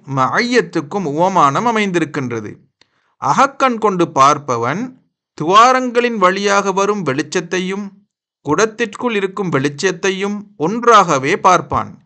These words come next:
ஏனெனில் இரண்டுக்கும் இடையில் எந்தவிதமான வேற்றுமையும் இருக்கவில்லை. ஆனால் வித்தியாசமும் வேற்றுமையும் காணப்படுகின்றதென்றால் கற்பனையான உவமான தோற்றத்தில் மட்டும்தான் அவ்வாறு காணப்படுகின்றது.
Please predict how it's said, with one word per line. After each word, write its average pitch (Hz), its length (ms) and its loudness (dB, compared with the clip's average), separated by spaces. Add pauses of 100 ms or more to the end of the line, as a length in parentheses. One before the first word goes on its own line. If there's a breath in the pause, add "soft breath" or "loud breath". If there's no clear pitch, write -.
(160)
ஏனெனில் 147 580 0 (360 soft breath)
இரண்டுக்கும் 214 640 -2
இடையில் 139 460 -4
எந்தவிதமான 180 800 0
வேற்றுமையும் 160 720 0
இருக்கவில்லை. 151 640 0 (480)
ஆனால் 160 560 4
வித்தியாசமும் 147 920 -2 (520 soft breath)
வேற்றுமையும் 196 800 0
காணப்படுகின்றதென்றால் 139 1300 0 (320 soft breath)
கற்பனையான 160 840 0 (220)
உவமான 196 560 2
தோற்றத்தில் 185 600 -2
மட்டும்தான் 143 720 0
அவ்வாறு 127 520 0
காணப்படுகின்றது. 143 840 -2